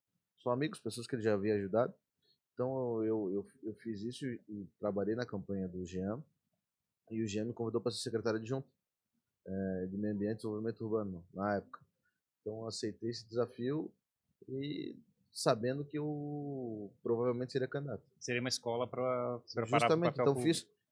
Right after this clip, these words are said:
Speaker 1: fiz como escola, coordenei a campanha do pai em dois mil e dezoito pra deputado estadual, a gente fez uma baita votação aqui em Floripa. Aí o pai, "Poxa, filho, acho que,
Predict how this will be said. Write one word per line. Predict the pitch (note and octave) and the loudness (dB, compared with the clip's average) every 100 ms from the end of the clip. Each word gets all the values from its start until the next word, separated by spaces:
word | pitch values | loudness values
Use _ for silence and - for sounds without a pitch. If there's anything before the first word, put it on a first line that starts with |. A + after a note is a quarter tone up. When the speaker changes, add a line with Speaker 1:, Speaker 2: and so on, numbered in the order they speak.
| _ | _
Speaker 1:
fiz | C#3+ | -2
como | C#3+ B2 | 0 -4
escola, | A#2 - A2+ C3 C#3+ - _ _ _ _ | -4 0 2 2 0 -10 _ _ _ _
coordenei | - A#2+ A#2+ | 2 2 2
a | B2 | 2
campanha | B2 A2+ A2 | 2 2 2
do | |
pai | A2 | 2
em | G#2 | 2
dois | G2 | 2
mil | G#2 | 0
e | |
dezoito | G2 G#2 - _ - | 0 -2 -4 _ -6
pra | G2+ | 0
deputado | G2+ F#2 G2 | 0 2 0
estadual, | G#2+ F#2+ A2 | 0 2 2
a | |
gente | A2+ G2 | 0 -4
fez | G#2 | -6
uma | G2 G2 | -4 -2
baita | G2+ G2+ | -2 -2
votação | G#2 G2 F#2 G2 | -2 -4 -8 -8
aqui | G2 | -10
em | - | -10
Floripa. | F#2+ F#2+ - A#2+ _ _ _ _ _ _ G2 G2+ | -8 -8 -10 -16 _ _ _ _ _ _ -4 0
Aí | G2 G#2 | 0 0
o | |
pai, | G#2 G#2 - - | 2 0 0 -4
"Poxa, | F#2 - | -4 -4
filho, | F2+ F#2 | -6 -2
acho | F#2+ - | -2 -4
que, | G#2+ G#2+ G#2 G#2 G#2 G#2 | -4 0 0 0 2 0